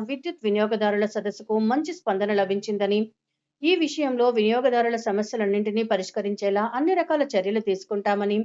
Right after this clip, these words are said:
జిల్లా విద్యుత్ శాఖ సూపరింటెండెంట్ ఇంజనీర్ నారాయణ నాయక్ అన్నారు. విద్యుత్ వినియోగదారుల సమస్యలను పరిష్కరించేందుకు సోమవారం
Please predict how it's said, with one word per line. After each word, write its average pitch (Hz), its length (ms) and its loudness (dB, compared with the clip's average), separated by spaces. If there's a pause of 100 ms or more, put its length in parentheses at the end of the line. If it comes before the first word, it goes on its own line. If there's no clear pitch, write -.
(420)
జిల్లా 339 360 0
విద్యుత్ 233 420 0
శాఖ 226 200 0
సూపరింటెండెంట్ 220 680 0
ఇంజనీర్ 214 460 0 (320)
నారాయణ 302 460 4
నాయక్ 202 380 0
అన్నారు. 190 360 2 (500)
విద్యుత్ 294 460 -2
వినియోగదారుల 220 680 2
సమస్యలను 226 520 -2
పరిష్కరించేందుకు 208 880 -2
సోమవారం 202 560 2